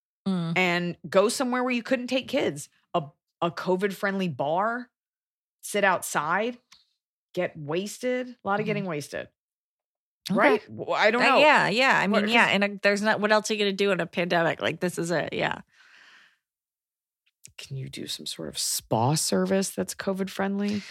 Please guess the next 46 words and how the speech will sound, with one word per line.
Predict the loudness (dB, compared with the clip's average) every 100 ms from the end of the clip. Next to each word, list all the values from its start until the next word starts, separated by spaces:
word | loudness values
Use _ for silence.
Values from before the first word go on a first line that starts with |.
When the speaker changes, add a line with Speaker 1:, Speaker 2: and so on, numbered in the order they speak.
| 0
Speaker 1:
That's | 2 6
why | 6
I | 6
say | 6 4
just | 2 2
get | 6 6
a |
hotel | 6 4 2
room, | 0 2
get | 4 4
room | 2 0
service. | 2 4 4 2 0 -2 -8 -10 -10
<laughs> | -8 -6
Speaker 2:
Yeah, | 0 4 4 4 2
that's | 0 0
what | 2
I | 2
would | 2 2
do. |
Speaker 1:
Get | 4 6
in | 6
a, | 2
get | 4 4
a | 6
hotel | 2 4 2
room | 4 0
that | 0
has, | 2 2
like, | 2
a | 0
hot | 4 2 2
tub. | 2 4 2
Speaker 2:
And, | -2
like, | -4
a | -4
nice | -2 -4 -4
view, | -4 -4 -2
but | -4 4
not | 6 6
Speaker 1:
Yeah. | 6
Speaker 2:
a | 4
hot | 4 4
tub | 2 2 2
in | 2 2
the | 0
room. | 0 -2 -4